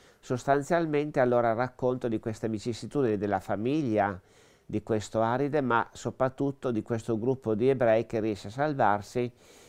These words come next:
e addirittura le figlie poi vengono ricoverate con la mamma da un convento di suore, c'è tutto un rapporto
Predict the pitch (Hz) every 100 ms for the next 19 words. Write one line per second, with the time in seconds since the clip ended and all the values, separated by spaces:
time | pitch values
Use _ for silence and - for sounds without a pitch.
0 | - - 95 107 107 101 101 82 - 107
1 | 95 110 104 113 107 101 95 - 107 104
2 | 113 101 104 107 107 101 101 107 98 104
3 | 110 104 - 98 98 104 107 101 101 92
4 | 98 98 87 101 90 92 101 107 117 147
5 | 123 - 104 123 117 117 98 98 104 -
6 | 110 107 - 104 92